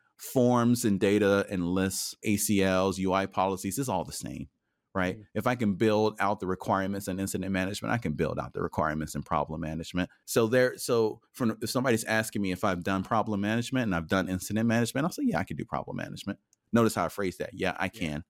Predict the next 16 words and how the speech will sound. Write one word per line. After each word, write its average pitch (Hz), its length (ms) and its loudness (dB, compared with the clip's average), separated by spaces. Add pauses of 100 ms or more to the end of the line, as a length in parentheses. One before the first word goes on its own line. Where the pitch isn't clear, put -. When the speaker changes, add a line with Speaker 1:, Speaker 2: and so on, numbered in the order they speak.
(140)
Speaker 1:
do, 87 240 2 (240)
not, 87 220 -2 (100)
not 95 180 -2
I 85 100 -2
have 82 200 -6
done. 82 240 -2 (260)
Yeah, 101 160 -2
I 131 80 -2
can - 140 -10
do 80 100 -6
problem - 320 -10
management," 78 480 -8
right? 113 200 2 (280)
Because 127 260 2
I've 120 140 2
have, 156 300 0